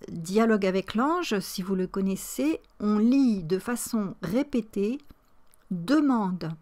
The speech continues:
Sans demande, pas de réponse. Nous ne pensons pas toujours à demander au monde invisible. Lorsque nous demandons, des réponses arrivent.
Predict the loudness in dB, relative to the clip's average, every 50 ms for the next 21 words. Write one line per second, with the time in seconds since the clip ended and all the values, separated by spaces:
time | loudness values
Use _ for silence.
0 | _ _ _ _ _ _ -20 -20 -20 _ _ _ _ _ _ _ _ _ _ _
1 | _ _ _ _ _ _ -20 -20 -18 -14 -6 -2 0 2 4 4 4 2 2 0
2 | 0 -2 -2 -2 -4 -4 -6 -8 -8 -4 -2 -2 0 0 -2 -4 -4 -8 -8 -10
3 | -10 -10 -10 -12 -14 -16 -16 -16 -18 -18 -20 -20 -20 -20 -20 -12 0 4 6 8
4 | 8 8 6 4 2 2 2 0 -2 -4 -4 -4 -4 -2 0 0 0 2 0 0
5 | 0 0 0 0 0 0 0 0 0 0 0 0 0 2 2 2 2 0 0 0
6 | 0 2 2 2 2 2 2 0 -2 -2 -4 -6 -6 -8 -10 -10 -10 -8 -8 -8
7 | -10 -10 -12 -20 -20 -20 -20 -20 _ _ -6 0 2 2 2 2 -2 -4 0 4
8 | 4 6 6 4 2 0 0 0 0 2 2 2 0 0 -2 -4 -4 -4 -6 -6
9 | -8 -12 -20 -20 -20 -16 _ 0 2 2 4 4 2 0 0 0 2 4 4 4
10 | 2 0 -6 -8 -4 0 0 0 0 0 0 0 0 -2 -4 -6 -10